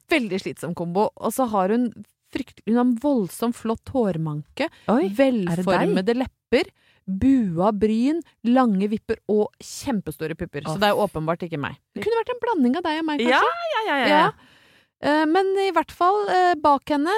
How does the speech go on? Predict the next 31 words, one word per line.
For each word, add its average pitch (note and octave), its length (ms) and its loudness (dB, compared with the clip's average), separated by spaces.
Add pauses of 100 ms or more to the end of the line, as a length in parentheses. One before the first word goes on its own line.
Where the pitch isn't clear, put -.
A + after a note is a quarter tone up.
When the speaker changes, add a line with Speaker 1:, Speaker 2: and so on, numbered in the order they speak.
Speaker 1:
mens F4 200 -4
hun D#4 160 -2
da C#4+ 120 2
sårkåter A3+ 600 -4
s-, - 80 -18
eh, B3+ 180 0
seg C4 240 -2
liksom B3+ 300 -4
og C4 80 -4
ser B3+ 200 -2
sånn, B3 280 -6
«Å D4 360 -8
nei, - 220 -12
det - 80 -10
er - 60 -6
veldig D#4 260 -6
vanskelig, - 340 -10
men G#4+ 120 -14
jeg A4 80 -10
er A4+ 80 -4
litt A4+ 120 -4
kåt B4 380 -4
også.» A4+ 280 -10
Speaker 2:
<laughs> G4 800 -4
Speaker 1:
Så F#4 220 -2
står G#3 320 0
det G#3 80 2
en A3+ 140 0 (180)
veldig G#3 260 0
kjekk, - 540 -12
eh, G#3 800 -2